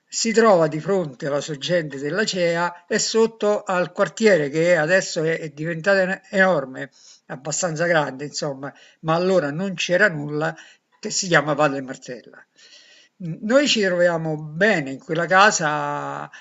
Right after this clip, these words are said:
è molto spaziosa, circa duecento metri quadrati, mm, tant'è vero che dopo os-, ospitiamo anche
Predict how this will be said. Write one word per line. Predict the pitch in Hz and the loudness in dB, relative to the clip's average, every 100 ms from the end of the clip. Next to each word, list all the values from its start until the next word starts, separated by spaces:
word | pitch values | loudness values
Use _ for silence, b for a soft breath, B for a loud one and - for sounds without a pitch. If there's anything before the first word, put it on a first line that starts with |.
| B B | B B
è | 156 | -10
molto | 143 185 160 170 | -6 -6 -6 -12
spaziosa, | - 180 - 233 214 156 127 | -10 -10 -4 2 2 2 -4
circa | 160 156 175 | -6 -6 -10
duecento | 147 151 156 147 156 | -6 -6 -4 -6 -6
metri | 151 147 139 | -8 -8 -10
quadrati, | 143 175 202 190 143 127 127 B B B B _ | -6 0 4 4 2 -6 -14 B B B B _
mm, | 175 151 143 143 139 139 - 156 160 _ | -12 -10 -10 -14 -16 -16 -16 -18 -20 _
tant'è | 160 143 196 | -10 -6 -6
vero | 160 190 185 | 2 2 2
che | 147 | -2
dopo | 147 170 151 151 - | 0 0 2 -4 -2
os-, | 175 156 _ _ | -4 -4 _ _
ospitiamo | 190 180 - 175 196 156 139 151 | -12 -10 -8 2 4 4 2 -2
anche | 170 151 170 143 139 | -2 -4 -4 -4 -4